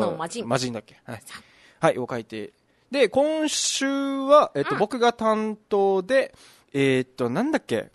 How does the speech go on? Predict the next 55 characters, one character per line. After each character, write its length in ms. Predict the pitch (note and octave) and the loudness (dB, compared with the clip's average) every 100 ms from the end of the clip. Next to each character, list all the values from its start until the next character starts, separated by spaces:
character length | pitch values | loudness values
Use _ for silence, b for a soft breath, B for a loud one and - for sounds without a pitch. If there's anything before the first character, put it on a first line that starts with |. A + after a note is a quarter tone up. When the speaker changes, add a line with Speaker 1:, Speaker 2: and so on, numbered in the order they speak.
| - | -6
Speaker 2:
沖 240 | - C#4+ | -2 2
縄 240 | D4+ D4+ C4 | 6 8 6
行 80 | G#3+ | 0
き 120 | - | 4
た 120 | C#4+ | 4
い 80 | B3 | 6
で 80 | C#3 | 2
す 100 | - | -2
さ 80 | |
ん。 100 | G2+ - | -10 -4
Speaker 1:
そ 100 | D#4 | -2
う、 60 | - | -2
沖 240 | G#3 - D#4+ | -4 -8 -6
縄 260 | F#4 F#4+ | -2 -2
行 100 | E4 | -4
き 200 | - - | -10 -6
た 100 | A#4+ | -2
い 60 | A#4 | -2
さ 120 | - | -4
ん。 60 | - | -8
Speaker 2:
は 120 | - C#3 | -4 -4
い。 100 | - | -4
え 100 | B2 | -8
ー 60 | B2 | -6
っ 0 | |
と、 260 | - A#2 A2 | -6 -6 -2
初 240 | F#3 A#3+ | -2 0
め 100 | B3+ | -2
て 100 | D3+ | 0
メ 140 | C3+ | 0
ー 40 | C#3 C3+ C3+ C3 B2+ | 2 2 2 2 0
ル 80 | - | -4
ち 60 | |
ょ 40 | B2+ | -8
っ 20 | |
と 60 | A#2 | -6
い 40 | |
た 80 | B2+ | -4
だ 80 | A#2+ | -4
い 80 | A2+ | -4
た 100 | A2+ | -6
の 140 | G#2+ | -2
で、 200 | G#3+ G#3+ | 2 2
Speaker 1:
う 20 | |
ん。 40 | G3+ | 2
Speaker 2:
そ 160 | D#3+ | 0
こ 140 | E3 A#2+ | -2 2
か 160 | F#3 | 4
ら、 220 | F#3 F#3+ - b b b | 6 4 0 b b b
Speaker 1:
う 40 | B2+ | -4
ん。 40 | |
Speaker 2:
え 140 | B2 B2 | -4 -4
ー 40 | |
っ 0 | |
と、 180 | - | -4